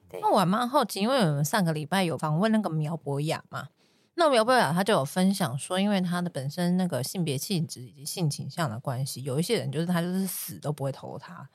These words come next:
Speaker 2: 他就是直接这样讲，他就说：“哦，因为苗博雅是一个同性恋的关系，所以我是绝对不可能投他的。”那如果这样子的对象，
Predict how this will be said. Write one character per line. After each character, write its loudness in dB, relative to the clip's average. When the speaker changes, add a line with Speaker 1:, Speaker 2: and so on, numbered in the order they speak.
Speaker 2:
他 2
就 6
是 2
直 -4
接 2
这 2
样 4
讲， -14
他 0
就 2
说 0
：“哦， 4
因 4
为 4
苗 6
博 4
雅 4
是 -2
一 0
个 2
同 0
性 0
恋 2
的 -4
关 0
系， 4
所 -4
以 -2
我 -6
是 -4
绝 -4
对 -2
不 -6
可 -4
能 -10
投 -20
他 -8
的。” -12
那 6
如 6
果 6
这 0
样 6
子 -2
的 0
对 0
象， 0